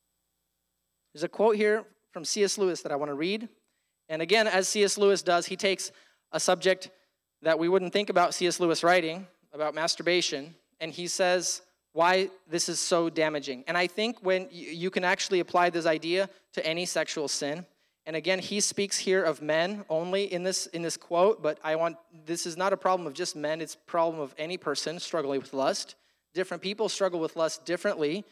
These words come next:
Some men struggle with this form of lust, some women struggle with this form of lust, and vice versa. So you can apply man and woman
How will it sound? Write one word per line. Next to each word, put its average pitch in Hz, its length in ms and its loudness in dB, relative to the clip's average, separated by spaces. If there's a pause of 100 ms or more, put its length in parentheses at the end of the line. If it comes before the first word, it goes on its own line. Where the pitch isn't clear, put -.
(180)
Some 180 300 -2
men 180 160 -2
struggle 170 300 0
with 156 100 -2
this 185 160 2
form 202 240 2
of 180 100 -4
lust, 196 360 2
some 165 160 0
women 170 200 -4
struggle 160 280 -2
with 139 100 -2
this 185 160 0
form 202 240 0
of 180 60 -6
lust, 196 320 0 (280)
and 160 120 -10
vice 165 260 2
versa. 175 400 2
So - 140 -8
you 175 80 -6
can 185 100 -2
apply 208 360 2
man 196 260 0
and 180 100 -4
woman 175 320 -2